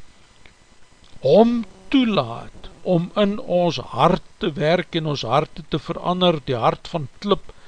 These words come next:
na 'n hart van vlees toe, en sy woord begin skryf op die vleestafels van ons hart, so dat dit gebeur wat Paulus in Filippense vir ons skryf,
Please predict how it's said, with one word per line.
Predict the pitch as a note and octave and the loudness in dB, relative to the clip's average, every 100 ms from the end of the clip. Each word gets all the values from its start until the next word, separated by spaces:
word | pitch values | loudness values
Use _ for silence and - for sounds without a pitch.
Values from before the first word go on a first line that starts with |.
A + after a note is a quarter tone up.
| - - - | -18 -16 -2
na | C#3+ | 0
'n | C3 A2 | 2 4
hart | E3+ - | 2 2
van | - C#3+ - - | -8 -10 -10 -4
vlees | G#3 G#3 F3+ | 2 2 2
toe, | - F3+ D#3+ - - - | 0 0 0 -10 -20 -6
en | D#3 D#3 | -2 0
sy | - D#3 A#2+ A2+ | 0 -2 -4 2
woord | F#3 F#3 - | 6 6 2
begin | E3 - D3+ | -6 -6 -8
skryf | - - - F3+ F#3+ F3 - - | -8 -8 -4 2 4 2 -4 -4
op | E3 C3+ | -4 -2
die | D3+ | -6
vleestafels | - G3 F3+ F3 - - D3+ D3+ D3 D#3+ C#3+ - - | -6 -6 -2 0 -2 0 2 4 2 -2 -4 -6 -6
van | C#3 C3+ | -6 -6
ons | - C3 G2+ | -10 -10 -8
hart, | G2+ F#3 G#3+ - - - - - - | 0 2 2 -8 -20 -20 -20 -20 -12
so | - D#3+ | -2 0
dat | E3 A#2+ | 0 2
dit | F#3 A3+ - | 2 2 -2
gebeur | E3+ C3 D#3+ E3+ | -6 -4 -2 -2
wat | E3 D#3 - | -2 -6 0
Paulus | E3 D#3+ C#3+ | 0 0 -2
in | C#3+ | -6
Filippense | - D3+ C#3+ - D3+ C#3+ - B2+ | -6 -6 -6 -4 -4 -2 -6 -8
vir | D3 | -8
ons | D3 B2+ | -10 -8
skryf, | - D#3 C3 | -4 -4 -4